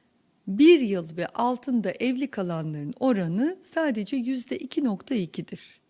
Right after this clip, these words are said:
Bu yüzde iki nokta ikiden zaten çok küçük bir miktarı nafaka ya alıyor ya almıyor. Az önce söyledim, alanların yarısı da zaten hak kazansa bile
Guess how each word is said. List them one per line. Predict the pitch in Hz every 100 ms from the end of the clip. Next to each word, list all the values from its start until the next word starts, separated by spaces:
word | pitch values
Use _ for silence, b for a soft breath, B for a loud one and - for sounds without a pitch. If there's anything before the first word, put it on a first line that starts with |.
| _ B B -
Bu | 339
yüzde | 370 330 370
iki | 349 359
nokta | 339 262 294
ikiden | 254 - 226 226 175 165 _ _
zaten | - 349 - 214 160
çok | - 285 -
küçük | 196 214 -
bir | 185
miktarı | 175 160 - 165 156 147 160
nafaka | 180 175 - 151 190 -
ya | 269 294
alıyor | 285 294 294 294 294
ya | 262 220
almıyor. | - 170 160 160 240 294 b b b
Az | 302 220
önce | 185 160 165
söyledim, | - 160 170 262 -
alanların | 254 202 175 160 156 - 190
yarısı | 262 185 165 165
da | 247 294 B B -
zaten | 220 208 269 294 320 B B -
hak | - 262
kazansa | 233 202 214 208 - 233
bile | 180 220 339